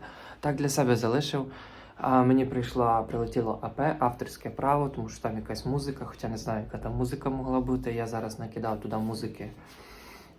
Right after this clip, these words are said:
Якої я накидав музики? Накидав музики без А П, побачимо, чи мені зрушаться ті А П. Коротше, ті, що мені прилетіли страйки. Ну, один тільки прилетів.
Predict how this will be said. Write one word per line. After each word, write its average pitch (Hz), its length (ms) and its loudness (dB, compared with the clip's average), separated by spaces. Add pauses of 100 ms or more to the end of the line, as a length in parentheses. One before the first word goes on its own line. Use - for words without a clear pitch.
(120)
Якої 113 260 0
я 110 60 -2
накидав 107 340 -6
музики? 107 360 -10 (260)
Накидав 127 380 2
музики 127 360 0
без 123 360 0
А 123 120 4
П, 170 360 2
побачимо, 117 500 -2
чи 113 540 -6 (160)
мені 117 240 -4
зрушаться - 540 -10
ті 110 320 -6 (460)
А 123 120 0
П. 143 380 4 (520)
Коротше, - 360 -4
ті, 117 180 -4
що - 160 -6
мені 113 200 -4
прилетіли 113 500 -4
страйки. 110 420 -4 (840)
Ну, 139 120 0
один 113 280 -2 (180)
тільки - 220 -10
прилетів. 110 420 -6